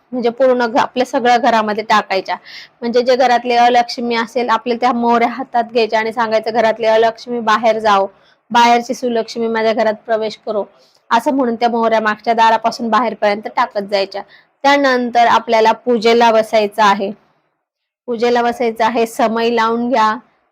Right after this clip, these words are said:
धूप लावून घ्या. धूपचं खूप महत्त्व आहे त्या दिवशी, दिवाळीच्या दिवशी धूपाचं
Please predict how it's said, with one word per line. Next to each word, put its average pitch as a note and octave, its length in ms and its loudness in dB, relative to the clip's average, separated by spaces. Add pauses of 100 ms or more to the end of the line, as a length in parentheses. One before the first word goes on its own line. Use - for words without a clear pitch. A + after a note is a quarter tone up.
धूप B3 380 0
लावून A#3 360 0
घ्या. A3+ 400 -2 (840)
धूपचं C4 420 -2
खूप C4 160 -2
महत्त्व A#3+ 400 -2
आहे A3+ 280 0
त्या A3+ 180 0
दिवशी, A3 280 -8
दिवाळीच्या A3+ 480 0
दिवशी A3+ 280 -12
धूपाचं A#3 400 -4